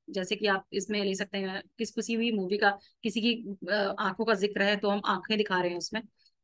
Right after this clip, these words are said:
ठीक है। या फिर हम, अ, extreme क्लोजअप में इसमें और भी चीजें हो सकती हैं, किसी, जैसे अगर हमको राशि वगैरह को, जैसे ज्योतिष वाला को शो कर रहे होते हैं, तो उसमें आपने देखा होगा कि stone के बारे में बात कर रहे होते हैं, तो पर्टिकुलरली वो दिखाया जाता है। या फिर अगर मैं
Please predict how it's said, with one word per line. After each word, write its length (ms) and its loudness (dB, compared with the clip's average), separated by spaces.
ठीक 160 0
है। 180 4
या 200 6
फिर 180 4
हम, 260 4
अ, 280 6
extreme 440 2
क्लोजअप 340 2
में 120 4
इसमें 440 0
और 260 4
भी 120 0
चीजें 260 2
हो 120 2
सकती 260 -2
हैं, 100 0
किसी, 320 -2
जैसे 300 2
अगर 360 2
हमको 160 0
राशि 400 6
वगैरह 260 4
को, 120 -2
जैसे 180 -4
ज्योतिष 320 -2
वाला 140 4
को 100 0
शो 160 -6
कर 160 0
रहे 100 -2
होते 180 -4
हैं, 80 -4
तो 40 2
उसमें 160 4
आपने 120 2
देखा 200 2
होगा 100 2
कि 280 -4
stone 420 4
के 100 2
बारे 240 4
में 140 0
बात 220 0
कर 60 2
रहे 100 0
होते 100 -4
हैं, 40 -4
तो 80 -2
पर्टिकुलरली 440 2
वो 160 2
दिखाया 260 -2
जाता 220 -2
है। 60 2
या 100 4
फिर 140 2
अगर 200 4
मैं 200 0